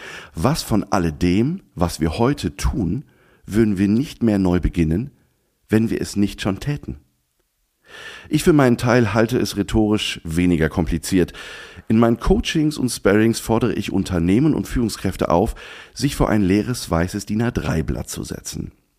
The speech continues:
Aufgabe ist, sich mit der Frage,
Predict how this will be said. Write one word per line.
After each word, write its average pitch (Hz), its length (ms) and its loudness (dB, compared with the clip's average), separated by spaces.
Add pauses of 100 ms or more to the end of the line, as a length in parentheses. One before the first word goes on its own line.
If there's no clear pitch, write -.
(200)
Aufgabe 131 520 -2
ist, - 300 -6
sich 110 300 -4
mit 98 140 -2
der 80 100 -2
Frage, 90 580 0